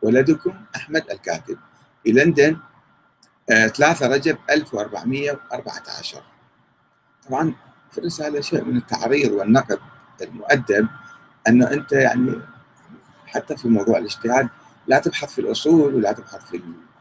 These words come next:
آه، في الرجال ولا تبحث في كذا، و، آه، فقط يعني، آه، في، في الروايات فقط تبحث في الفقه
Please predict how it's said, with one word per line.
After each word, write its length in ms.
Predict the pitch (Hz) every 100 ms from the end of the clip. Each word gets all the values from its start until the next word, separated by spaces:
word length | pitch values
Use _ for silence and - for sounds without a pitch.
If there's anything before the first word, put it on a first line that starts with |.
| _ _ _ _ _ _ -
آه، 140 | 98 80
في 440 | - 101 90 90
الرجال 600 | 98 95 127 147 135 123
ولا 140 | 104
تبحث 320 | 104 - - -
في 80 |
كذا، 300 | 123 131 127
و، 180 | 131 113
آه، 200 | 104 104 - _ _ _ _ _ - 101 101 - - -
فقط 320 | - 131 107
يعني، 480 | 78 - - - - _ _ _ _ _ _ _ -
آه، 140 | - -
في، 160 | - -
في 480 | - 131 110 - 107
الروايات 520 | 113 117 131 104 -
فقط 280 | - - -
تبحث 240 | - -
في 60 | -
الفقه 460 | - 143 110 113